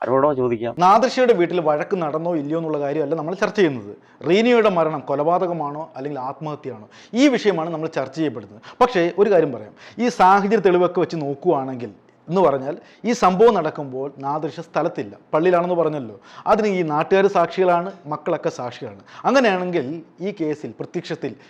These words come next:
Speaker 2: ഈ കൊലപാതകം എന്ന് പറയുന്ന സംഭവത്തിൽ ഈ നാദൃശ നിരപരാധിയാണെന്ന് നമുക്ക് വേണമെങ്കിൽ പറയാം. അതുമാത്രവുമല്ല,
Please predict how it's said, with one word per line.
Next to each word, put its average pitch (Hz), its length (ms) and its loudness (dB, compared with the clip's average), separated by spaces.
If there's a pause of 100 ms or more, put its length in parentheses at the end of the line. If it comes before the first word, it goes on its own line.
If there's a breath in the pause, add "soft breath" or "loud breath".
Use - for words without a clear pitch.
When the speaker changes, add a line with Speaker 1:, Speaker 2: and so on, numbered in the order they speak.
(120 soft breath)
Speaker 2:
ഈ 147 40 -12
കൊലപാതകം 170 440 2
എന്ന് 160 100 -2
പറയുന്ന 156 180 -2
സംഭവത്തിൽ 143 460 -4 (300)
ഈ - 20 -6
നാദൃശ 165 280 -2
നിരപരാധിയാണെന്ന് 147 720 -2
നമുക്ക് 147 200 -10
വേണമെങ്കിൽ 170 400 -4
പറയാം. 131 260 2 (340 loud breath)
അതുമാത്രവുമല്ല, 226 840 4